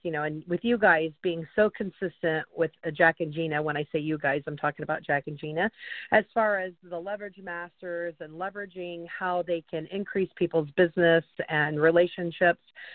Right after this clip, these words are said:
and potential clients and fans and followers, they're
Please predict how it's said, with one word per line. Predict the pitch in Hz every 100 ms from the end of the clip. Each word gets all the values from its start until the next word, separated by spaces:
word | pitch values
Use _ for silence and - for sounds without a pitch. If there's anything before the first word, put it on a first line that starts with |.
| - 175
and | 151
potential | 160 208 208 202
clients | 190 202 180 175 165 156
and | 147
fans | 170 156 151
and | 147
followers, | - 240 226 180 160 165 _ - - - -
they're | 190 202